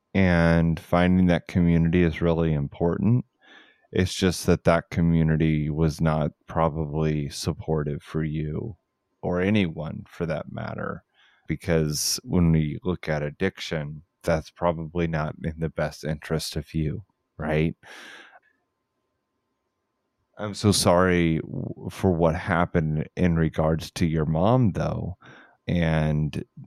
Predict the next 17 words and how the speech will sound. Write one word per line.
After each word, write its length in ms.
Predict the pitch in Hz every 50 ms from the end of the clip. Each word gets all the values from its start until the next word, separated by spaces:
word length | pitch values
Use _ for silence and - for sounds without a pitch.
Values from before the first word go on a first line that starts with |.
| -
has 440 | - 92 92 98 104 95 98 85 -
there 120 | 98 92
been 300 | 85 78 92 92 90 87
any, 560 | - - 90 92 92 92 90 87 87 85 85 -
over 300 | - - 95 90 87 90
the 160 | 85 - 87 82
years, 840 | 76 73 92 104 113 110 101 95 95 92 87 85 82 80 - - -
has 300 | - 104 98 92 82 -
there 100 | 95 85
been 240 | 85 92 90 85 78
any 320 | 73 90 92 92 90 85
recognition 1200 | 80 82 87 85 - - - 82 78 82 82 82 82 80 - - 98 95 92 95 95 98 101 98 - _ - - - _ _ -
in 140 | - 90 87
regards 1000 | 87 87 80 80 87 85 82 85 85 80 - - - - - - - - - -
to 220 | - - 92 85 80
her 260 | 78 87 85 78 -
actions 840 | 69 85 90 95 - - - - 107 104 101 101 104 101 98 - -